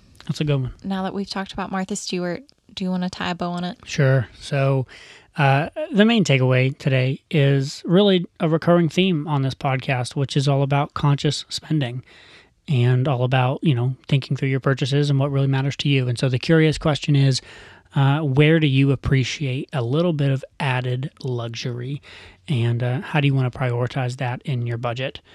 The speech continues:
Speaker 1: Remember that budgeting is not supposed to be this restrictive thing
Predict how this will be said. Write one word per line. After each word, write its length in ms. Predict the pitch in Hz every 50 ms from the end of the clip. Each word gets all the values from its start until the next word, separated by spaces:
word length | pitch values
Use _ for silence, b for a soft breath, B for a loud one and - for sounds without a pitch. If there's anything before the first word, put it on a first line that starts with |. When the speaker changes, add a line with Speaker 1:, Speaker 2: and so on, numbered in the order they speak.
| b b b b b b b
Speaker 1:
Remember 380 | - 147 151 151 147 147 147 143
that 320 | 135 135 127 127 131 - - 147
budgeting 400 | 139 147 147 151 143 147 147 143
is 80 | 135
not 260 | 127 139 151 151 165 -
supposed 300 | - - 160 151 - -
to 40 |
be 140 | 156 156 151
this 300 | 147 156 147 139 - -
restrictive 500 | 151 - - - 151 139 - - 143 -
thing 380 | - - 156 139 131 123 120